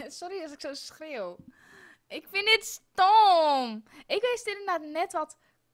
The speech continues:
combijnen, als ik het goed, goed zeg,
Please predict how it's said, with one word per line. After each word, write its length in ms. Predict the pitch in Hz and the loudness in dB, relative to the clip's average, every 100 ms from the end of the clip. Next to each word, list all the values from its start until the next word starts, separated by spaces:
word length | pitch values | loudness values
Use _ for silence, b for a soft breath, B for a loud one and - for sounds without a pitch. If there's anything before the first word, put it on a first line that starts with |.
| _ _ _ | _ _ _
combijnen, 880 | - 277 226 208 202 240 311 339 370 415 427 _ _ _ _ | -4 -4 -2 0 2 2 0 -2 -2 -8 -16 _ _ _ _
als 140 | - - | -18 -16
ik 60 | |
het 120 | 240 | -14
goed, 460 | - - - 247 - | -16 -16 -16 -18 -20
goed 220 | - 262 | -16 -12
zeg, 200 | 247 254 | -8 -10